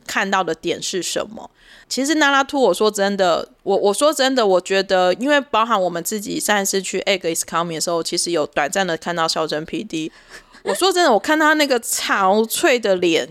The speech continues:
跟那个衣服，跟他的头发，你可以知道他真的是关在那个地下室，没日没夜，就是熬过多少时间到这边。而且其实因为他其实是有椎间盘突出的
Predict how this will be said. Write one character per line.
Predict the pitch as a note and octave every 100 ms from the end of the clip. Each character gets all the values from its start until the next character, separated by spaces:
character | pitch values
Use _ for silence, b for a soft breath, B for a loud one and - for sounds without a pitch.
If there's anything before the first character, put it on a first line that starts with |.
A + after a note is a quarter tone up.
| D#3+
跟 | A#3 A#3 B3+ - -
那 | C4+
个 | B3
衣 | A#3+ B3
服， | C4 G3 F#3
跟 | A3 B3
他 | A3+
的 | A3+
头 | G#3 - F3
发， | F3+ E3+
你 |
可 | E3+ D#4+
以 |
知 | A3 A3
道 | A#3 A#3
他 | A#3+
真 | A#3+ C4
的 | A3+
是 | G#3+ A3
关 | - G#3+ G#3+
在 | G#3+
那 | G#3
个 | G3
地 | G3 F#3+
下 | G3 F3+
室， | F#3 G#3 F3+
没 | F3+ E3+
日 | G#3+ G#3+
没 | F#3 F3+
夜， | G3 F3+ - _
就 | - B3
是 |
熬 | - G3
过 | G3 A#3+
多 | A3 A3
少 | A3 E3
时 | - E3
间 | F#3
到 | G3 F3+
这 | F#3+
边。 | F#3
而 | B3
且 | C#4+ B3+
其 | A3
实 | G#3+ G#3
因 | A#3
为 | A#3
他 | A3+ G#3+
其 | - F#3+
实 | G3+ F3
是 | - F#3+ F3+
有 | E3 D#3+
椎 | - G3
间 | G3 G3
盘 | G3+ F3 C3 B2+ F#3 _ _ _ -
突 | F#3+ F#3+
出 | - F#3+
的 | F3 D3+